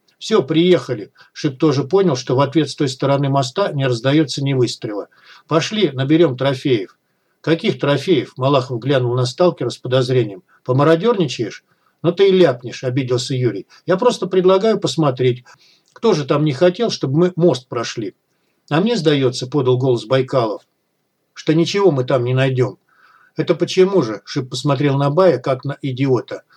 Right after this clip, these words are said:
«Ну, ты сам посуди, сталкер. Мы стояли под шквальным огнем, и ни одна пуля не попала не то что в нас, а даже в эту лайбу». Бай хлопнул ладонью по бензобаку Трайка. «Вывод».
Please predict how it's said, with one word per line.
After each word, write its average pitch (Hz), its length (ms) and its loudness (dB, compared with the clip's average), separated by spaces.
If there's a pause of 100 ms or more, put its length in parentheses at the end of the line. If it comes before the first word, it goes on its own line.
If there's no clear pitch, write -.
(340)
«Ну, 233 200 2
ты 233 220 -2
сам 170 300 2
посуди, 135 360 -4
сталкер. 131 540 -2 (220)
Мы 190 100 -2
стояли 214 400 0
под 143 180 -2
шквальным 165 460 2
огнем, 131 380 0
и 143 80 -6
ни 143 100 2
одна 165 280 2
пуля 190 260 -2
не 151 100 0
попала 156 400 2
не 160 160 0
то 226 140 -4
что - 200 -4
в 131 80 0
нас, 117 280 -2 (280)
а 139 100 0
даже 165 260 4
в 165 40 6
эту 165 200 4
лайбу». 127 480 2 (320)
Бай 151 200 0
хлопнул 156 460 0
ладонью 147 420 2
по 131 120 -4
бензобаку 139 640 0
Трайка. 113 540 -4
«Вывод». 175 400 4